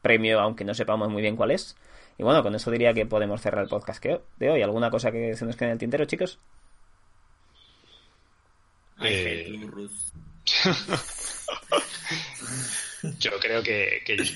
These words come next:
Speaker 3: ya estaría. Eh, me, me alegro que, por otro lado, eh, Lurrus haga que, que se puedan intentar probar otro tipo de estrategias, como una Four Colors loca con la que ganó el challenge el otro día McQueen Sauce,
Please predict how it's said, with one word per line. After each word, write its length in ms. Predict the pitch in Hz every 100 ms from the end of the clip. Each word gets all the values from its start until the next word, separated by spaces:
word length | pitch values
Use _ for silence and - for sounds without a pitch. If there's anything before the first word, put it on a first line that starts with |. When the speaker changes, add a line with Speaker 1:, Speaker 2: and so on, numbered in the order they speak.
| - - - - - -
Speaker 3:
ya 80 | 98
estaría. 400 | 98 107 - - - - - -
Eh, 680 | 104 98 92 90 90 90 95 107
me, 180 | 98 - -
me 100 | 95
alegro 320 | 87 92 95
que, 380 | 101 92 92 92 -
por 140 | 107
otro 160 | 95 -
lado, 500 | 95 92 95 - - - -
eh, 120 | - -
Lurrus 460 | 98 98 101 95 98
haga 200 | 98 95
que, 120 | - - - -
que 100 | -
se 120 | 95
puedan 260 | 95 95 98
intentar 400 | 95 95 101 -
probar 340 | 98 95 95
otro 200 | 95 95
tipo 220 | 98 92
de 260 | 92 90 95 -
estrategias, 680 | - 98 98 101 98 95 -
como 300 | 92 92 -
una 140 | 98 95
Four 200 | - 92
Colors 300 | 98 95 95
loca 300 | 95 92 90
con 160 | 92
la 80 | 92
que 320 | 87 92 92 90 _ _ _ _ _ _
ganó 800 | - 92 90 95 92 90 92 107 - -
el 160 | - 95
challenge 400 | - 95 92 -
el 60 | 98
otro 200 | - 92
día 560 | 92 90 90 90 101 - _ _ - - _ -
McQueen 300 | 101 95 92
Sauce, 440 | - 98 110 -